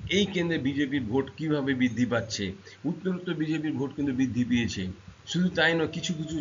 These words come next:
জায়গায় তৃণমূলের ভোট কমে এসছে, বিশেষ করে হাড়োয়া, বসিরহাট, উত্তর দক্ষিণে অনেকটা কমেছে এবং সন্দেশখালীর ঘটনা। প্রথমে আমি দেখি হাড়োয়া, দু হাজার উনিশে, একুশে সাপেক্ষে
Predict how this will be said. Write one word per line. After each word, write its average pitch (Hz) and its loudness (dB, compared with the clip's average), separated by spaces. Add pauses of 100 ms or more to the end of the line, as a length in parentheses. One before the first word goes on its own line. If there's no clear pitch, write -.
জায়গায় 139 2 (240)
তৃণমূলের 143 4
ভোট 123 0 (200)
কমে 156 4 (100)
এসছে, - -2
বিশেষ 151 0
করে 156 0 (840)
হাড়োয়া, 139 4 (640)
বসিরহাট, 135 2 (140)
উত্তর 131 -2
দক্ষিণে 107 -2 (240)
অনেকটা 165 0
কমেছে 110 -2 (280)
এবং 123 0
সন্দেশখালীর 127 0
ঘটনা। 95 -2 (300)
প্রথমে 190 10
আমি 190 8
দেখি 151 2 (200)
হাড়োয়া, 131 6 (1000)
দু 131 2
হাজার 156 6 (140)
উনিশে, 202 6 (220)
একুশে 175 2
সাপেক্ষে 165 -2